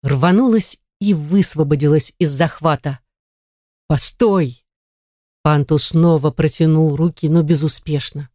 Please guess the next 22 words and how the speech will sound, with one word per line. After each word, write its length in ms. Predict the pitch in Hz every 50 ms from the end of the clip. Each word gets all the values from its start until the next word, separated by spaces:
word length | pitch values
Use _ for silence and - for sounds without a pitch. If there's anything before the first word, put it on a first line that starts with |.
| _ _ _ _ _ _ _ _ _ _ _ _ _ _ _ _ _ _ _ _ _ _ _ _ -
Лара 280 | 233 240 233 226 220 196
проскочила 680 | - - 240 214 - - 214 202 - - 208 196 196
сквозь 360 | 190 - - - 208 190 -
них 300 | - 269 269 - - - _ _ _ _ _ _ _ _ _ _ -
и 80 | 220
помчалась 760 | 190 - - 202 190 180 - - - 247 240 220 220 - -
по 140 | - - 196
коридору 520 | - 220 208 214 180 226 233 233 220 214
к 60 | 185 _ _ _
комнате. 560 | - - 220 180 170 165 147 - - 160 156 - _ _ _ _ _ _ _ _ _ _ _ _ _ _ _ _ _ -
Пробежала 640 | 175 170 180 160 180 170 147 185 175 170 170 170 _ _ _ _ _ -
мимо 280 | 180 185 180 170 170
соседки, 600 | 160 - 185 165 - - - 202 - - - -
не 120 | 190 190 185
заметив. 600 | 170 190 180 165 156 151 - 151 - - _ _ _ _ _ _ _ _ _ _ _ _ _ _ _
Хлопнула 560 | - - 190 180 175 160 - 151 156 147 156
дверью 480 | 151 143 143 180 202 202 180 165 165 - -
так, 240 | - 254 202 - -
что 200 | - - 208 196
содрогнулся 760 | - - 214 180 185 202 220 190 190 214 208 196 - -
весь 220 | 185 202 202 - -
этаж. 460 | 202 - - 160 151 - - - _